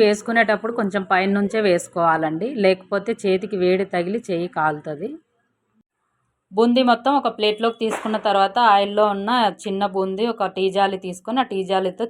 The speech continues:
తీసివేయాలి, లేకపోతే అదంతా మాడిపోయి నెక్స్ట్ మనం బూందీ వేసేటప్పుడు ఆ బూందీకి స్టిక్కీ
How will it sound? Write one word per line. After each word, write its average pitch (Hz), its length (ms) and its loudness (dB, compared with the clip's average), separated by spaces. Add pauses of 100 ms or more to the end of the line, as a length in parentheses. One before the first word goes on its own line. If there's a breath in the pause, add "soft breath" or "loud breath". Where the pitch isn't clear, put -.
తీసివేయాలి, 165 600 -2 (680)
లేకపోతే 208 440 -2
అదంతా 196 360 -2
మాడిపోయి 190 480 0 (100)
నెక్స్ట్ - 240 -10 (120)
మనం 170 240 -6
బూందీ 185 320 -4
వేసేటప్పుడు 175 600 -6 (1300)
ఆ 208 120 4 (100)
బూందీకి 240 540 4
స్టిక్కీ 233 300 -2